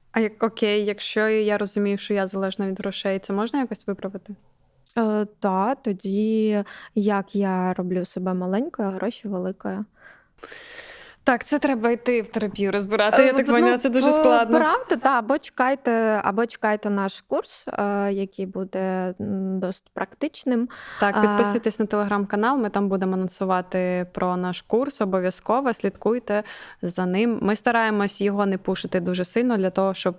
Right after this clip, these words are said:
Speaker 1: е, вам не, е, не заважала купа інформації в Телеграмі, але не виключайте просто звук,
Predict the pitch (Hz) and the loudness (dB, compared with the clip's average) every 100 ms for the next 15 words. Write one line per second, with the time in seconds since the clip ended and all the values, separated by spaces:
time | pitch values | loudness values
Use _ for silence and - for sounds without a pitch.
0 | - 180 175 170 170 - 190 180 180 190 | -2 0 0 0 -2 -2 0 2 2 0
1 | 185 185 - - - 254 247 208 196 196 | 2 0 -2 -14 -16 -16 -2 0 2 4
2 | 214 208 220 220 220 208 196 208 196 202 | 2 4 2 4 2 2 2 0 0 0
3 | 196 208 196 190 - 196 196 196 208 269 | 0 0 0 0 -2 0 0 0 0 2
4 | 277 196 208 202 208 202 202 226 240 202 | 2 2 0 0 0 -2 -2 -2 -2 -4
5 | - 190 - 185 190 208 | -4 -4 -4 -2 -2 -2